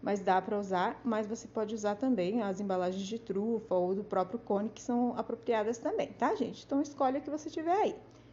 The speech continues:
Eu gostei de usar esse transparente porque o cone fica bem aparente, né? Então, comecei a usar esse daqui e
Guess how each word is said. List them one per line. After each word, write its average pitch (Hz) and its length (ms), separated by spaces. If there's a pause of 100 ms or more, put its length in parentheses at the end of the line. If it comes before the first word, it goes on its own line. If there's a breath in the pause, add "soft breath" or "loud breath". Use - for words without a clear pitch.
Eu 302 100
gostei 392 460
de 349 60
usar 294 200
esse 277 160
transparente 277 640
porque 339 600 (120)
o 302 340
cone 285 240
fica 294 220
bem 285 180
aparente, 359 540
né? 262 140
Então, 277 320
comecei 294 420
a 294 60
usar 294 220
esse 294 120
daqui 330 240
e 403 80